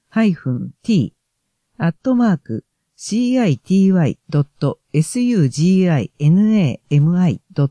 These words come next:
トエルジードットジェーピー。または、杉並地域大学ホームページから申し込み。なお、詳細は、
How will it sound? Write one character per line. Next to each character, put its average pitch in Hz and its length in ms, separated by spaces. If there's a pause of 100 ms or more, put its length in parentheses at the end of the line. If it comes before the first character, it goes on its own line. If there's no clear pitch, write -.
(120)
ト 135 200 (280)
エ 156 80
ル 233 120
ジ 220 180
ー 151 120
ド 120 120
ッ - 60 (160)
ト 131 260
ジ 143 100
ェ 175 80
ー 175 120
ピ 123 300
ー。 - 40 (840)
ま 170 140
た 226 120
は、 143 220 (460)
杉 240 340
並 262 240
地 247 240
域 226 160
大 214 240
学 131 400
ホ 233 220
ー - 20
ム 247 100
ペ 240 200
ー - 20
ジ 139 120
か 107 120
ら 110 80
申 135 280
し - 100
込 127 120
み。 117 200 (1000)
な 220 180
お、 143 140
詳 220 260
細 240 320
は、 190 240